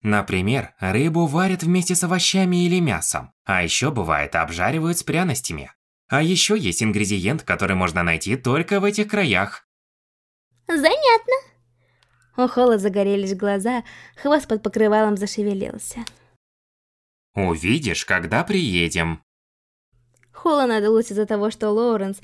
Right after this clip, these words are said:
Speaker 2: осудила её энтузиазм, но на самом деле она не очень-то и злилась. «А как насчёт купить что-нибудь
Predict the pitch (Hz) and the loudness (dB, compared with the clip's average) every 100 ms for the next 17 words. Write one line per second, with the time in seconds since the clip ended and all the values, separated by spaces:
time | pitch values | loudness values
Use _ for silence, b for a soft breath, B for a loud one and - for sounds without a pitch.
0 | B - 330 370 320 311 403 269 220 202 | B -14 -8 -4 0 2 4 4 4 2
1 | 190 190 185 196 190 185 190 190 b b | 0 -2 -4 -2 -4 -6 -10 -12 b b
2 | - 208 202 214 202 190 196 180 202 202 | -2 0 2 0 0 0 0 2 2 2
3 | 190 B - 381 381 330 196 - 190 - | -2 B -2 2 2 2 0 -4 -4 -4
4 | 196 190 214 226 - - - _ _ _ | -4 -6 -8 -12 -16 -20 -20 _ _ _
5 | _ _ _ _ _ 320 294 381 539 453 | _ _ _ _ _ -4 0 0 2 2
6 | 359 - 311 285 269 277 269 381 427 | 0 -2 -4 -6 -4 -4 0 -2 -2